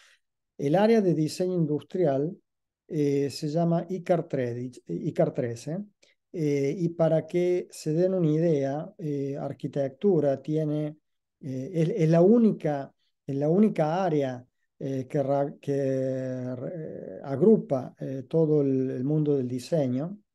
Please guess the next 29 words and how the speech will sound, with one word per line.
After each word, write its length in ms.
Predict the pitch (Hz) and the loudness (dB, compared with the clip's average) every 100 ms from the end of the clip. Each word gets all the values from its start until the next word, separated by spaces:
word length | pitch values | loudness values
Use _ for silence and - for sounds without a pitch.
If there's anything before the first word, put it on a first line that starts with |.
| _ _ _ _ _ | _ _ _ _ _
O 100 | 143 | -8
sea 380 | - 165 151 - | -2 2 2 0
que 300 | 160 160 147 | 0 2 2
un 180 | 143 143 | -2 -4
profesor 640 | 143 143 135 - 165 156 | -4 -2 -2 0 0 0
que 760 | - 139 135 127 123 131 131 127 | 0 0 0 0 -4 -4 -6 -6
es 80 | |
especialista, 920 | 123 - 131 - 123 135 135 - 147 131 | -8 -6 -6 -4 -4 -4 -6 -4 -2 -2
especializado 1000 | 120 120 127 123 120 156 151 135 127 - | -6 -8 -6 -8 -4 0 0 0 -4 -10
en, 340 | 135 131 127 | -8 -4 -4
eh, 440 | 123 123 120 123 123 | -4 -6 -10 -10 -10
diseño 420 | 131 127 135 135 | -10 -6 -4 -2
de 100 | 127 | -2
moda, 360 | 123 175 180 170 | 0 2 2 0
por 140 | 131 | -4
ejemplo, 540 | 123 - 151 156 156 151 | -6 -4 -2 -2 -2 -2
o 100 | 131 | -2
en 80 | |
diseño 320 | 123 123 139 135 | -4 -6 -4 -4
de 80 | |
comunicación, 800 | 123 127 123 120 120 160 165 175 | -4 -6 -6 -6 -8 -2 -2 0
o 40 | 147 | -2
en 120 | 123 | -4
diseño 420 | 117 131 131 131 | -6 -8 -6 -6
de 120 | 123 | -6
interiores 640 | 120 120 117 131 170 170 127 | -8 -8 -4 0 2 2 -2
o 100 | 127 | -6
de 80 | 120 | -8
servicios, 800 | 120 120 127 175 170 170 170 | -10 -8 -4 -2 -2 -4 -4